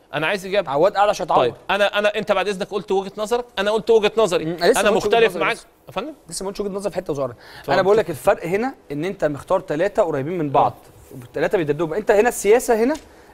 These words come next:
Speaker 2: إن يكون في rotation.
Speaker 1: آه.
Speaker 2: في أندية كتير بتعتمد إن في حارس مرمى رقم واحد وحارس مرمى رقم اتنين، ده
Speaker 1: مش
Speaker 2: معروف
Speaker 1: أندية،
Speaker 2: ترتيبه.
Speaker 1: م-، مش أندية، ده
Speaker 2: لا، في
Speaker 1: بمستواه.
Speaker 2: لا.
Speaker 1: مش أندية.
Speaker 2: لا، في ط-، ما هي السياسة
Speaker 1: مش،
Speaker 2: مختلفة.
Speaker 1: ما في،
Speaker 2: يعني
Speaker 1: لا،
Speaker 2: في
Speaker 1: مش
Speaker 2: نادي
Speaker 1: سياسة، ده
Speaker 2: بياخد أنت جاي رقم واحد.
Speaker 1: لا، لا، غلط.
Speaker 2: أنا ما عنديش كده في الزمالك.
Speaker 1: لا، أداء.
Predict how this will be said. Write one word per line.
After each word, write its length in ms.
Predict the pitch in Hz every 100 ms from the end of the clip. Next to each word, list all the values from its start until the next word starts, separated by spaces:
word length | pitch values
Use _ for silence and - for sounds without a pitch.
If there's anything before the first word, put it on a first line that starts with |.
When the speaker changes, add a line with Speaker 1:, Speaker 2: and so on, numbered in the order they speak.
| 147
Speaker 2:
إن 120 | 160
يكون 280 | 156 175 202
في 240 | - 214
rotation. 420 | 208 170 139 - - -
Speaker 1:
آه. 180 | 147 123 -
Speaker 2:
في 180 | - 247
أندية 220 | 220 220
كتير 360 | 254 - 247 302
بتعتمد 420 | 208 160 208 220
إن 120 | 180
في 260 | 151 202 180 - 151
حارس 280 | 160 165 170
مرمى 200 | 156 135
رقم 200 | 135 151
واحد 260 | 240 302 - -
وحارس 640 | 151 165 - - 202 190
مرمى 140 | 208 214
رقم 140 | 175
اتنين، 180 | 156 254
ده 60 | 214
Speaker 1:
مش 60 |
Speaker 2:
معروف 180 | 180 196
Speaker 1:
أندية، 180 | 185 220
Speaker 2:
ترتيبه. 280 | 196 220 120
Speaker 1:
م-، 40 |
مش 160 | 220 226
أندية، 400 | 190 214 214 127
ده 120 | 165
Speaker 2:
لا، 60 |
في 80 | 170
Speaker 1:
بمستواه. 560 | 185 190 196 208 208 117 -
Speaker 2:
لا. 160 | 143 -
Speaker 1:
مش 160 | 202 233
أندية. 300 | 214 190 233
Speaker 2:
لا، 120 | 311
في 180 | - 254
ط-، 200 | - 196
ما 140 | 165 160
هي 60 | 143 _ 156
السياسة 460 | 156 - 180 247 254
Speaker 1:
مش، 40 |
Speaker 2:
مختلفة. 440 | 202 - 226 226 - _ -
Speaker 1:
ما 80 | 175
في، 120 | 151
Speaker 2:
يعني 180 | 160 330
Speaker 1:
لا، 100 | 208
Speaker 2:
في 60 |
Speaker 1:
مش 120 | 170 247
Speaker 2:
نادي 80 |
Speaker 1:
سياسة، 280 | 262 262 208
ده 100 | 226
Speaker 2:
بياخد 300 | 190 214 170
أنت 180 | 220 226
جاي 140 | 214
رقم 200 | 247 196
واحد. 220 | 185 156 165
Speaker 1:
لا، 200 | 226 -
لا، 160 | 202
غلط. 140 | 170 226
Speaker 2:
أنا 120 | 269
ما 80 | -
عنديش 200 | 226 262
كده 180 | 302 196
في 40 |
الزمالك. 280 | 165 196 180
Speaker 1:
لا، 80 | 240
أداء. 500 | - 185 214 247